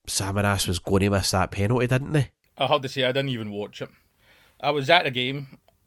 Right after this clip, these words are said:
Speaker 2: the only game I attended at <laughs> Ibrox that season, after a memorably knocked back a ticket for a,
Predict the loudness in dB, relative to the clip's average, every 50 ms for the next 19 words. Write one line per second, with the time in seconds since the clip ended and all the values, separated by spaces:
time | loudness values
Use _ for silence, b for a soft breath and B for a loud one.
0 | _ -8 -4 -2 0 0 0 -2 -2 0 0 -2 -2 -2 -2 -4 -2 -2 -4 -4
1 | -2 -6 -8 -10 -8 -6 -6 -4 -2 -2 -4 -2 -4 -6 -6 -4 -6 -6 -6 -6
2 | -8 -10 -10 -8 -8 -8 -6 -6 -6 -6 -6 -6 -6 -4 -4 -4 -2 -4 -4 -2
3 | -4 -4 -4 -4 -6 -4 -4 -4 -4 -6 -6 -6 -4 -4 -4 -4 -6 -10 -10 -10
4 | -8 -8 -10 -8 -6 -6 -4 -4 -6 -6